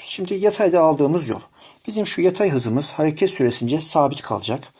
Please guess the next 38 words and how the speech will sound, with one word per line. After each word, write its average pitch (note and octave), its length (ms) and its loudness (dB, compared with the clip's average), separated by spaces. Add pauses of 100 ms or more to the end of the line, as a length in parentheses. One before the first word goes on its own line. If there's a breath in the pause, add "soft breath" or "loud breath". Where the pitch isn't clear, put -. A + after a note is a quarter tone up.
(380 loud breath)
Dolayısıyla B2+ 600 0 (400)
biz - 300 -4 (140)
V F3 100 0
sıfır B2+ 300 -2
x C3 400 -2
ile F#2+ 100 -6
yani A#2 300 2
yatay D3+ 340 0
hızla D3 440 -2
süreyi C3+ 460 0
çarptığımızda B2+ 800 -2 (340 loud breath)
menzili B2 440 -2
ne D3 40 0
yapmış - 300 -4
olacağız? A#2 400 0 (360 loud breath)
Bulmuş D3+ 440 0
olacağız. - 460 -6 (500 loud breath)
Burada G3 320 0 (100)
yatay F#3+ 260 2
hızımız D3+ 280 2
sabit D3+ 340 2
kalıyor. A2+ 360 -4
Düşey E3 240 2
hızımız D#3+ 280 0
ilk E3+ 200 -4
önce B2+ 180 2
sıfır - 320 0
yanıyor. F#3 500 2
Daha E3+ 200 4
sonra C#3 380 0 (380 loud breath)
aynı F#3 300 4
hıza, B2+ 380 0
ters E3 320 0
yönde A2+ 160 -4
aynı C3 200 -2
hıza A2 200 -6
ne C3+ 80 0
yapıyor? E3 380 0